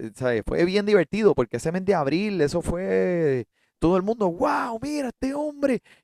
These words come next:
que lleva de ocho, de, de ocho intentos, siete,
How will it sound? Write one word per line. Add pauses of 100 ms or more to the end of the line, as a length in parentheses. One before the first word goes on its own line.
que
lleva
de
ocho,
de, (240)
de
ocho
intentos,
siete,